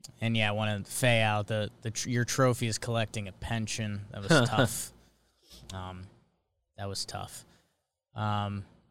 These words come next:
Speaker 1: Pat Maroon has the cup now three years in a row. Blues, Tampa, Tampa. So,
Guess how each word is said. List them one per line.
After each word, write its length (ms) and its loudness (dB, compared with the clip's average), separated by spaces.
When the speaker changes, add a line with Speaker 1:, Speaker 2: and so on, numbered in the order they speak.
Speaker 1:
Pat 260 6
Maroon 600 4
has 360 0
the 80 -2
cup 320 0
now 180 0
three 300 -2
years 300 0
in 80 0
a 60 -2
row. 260 -2
Blues, 580 2
Tampa, 380 2
Tampa. 680 -6
So, 500 -4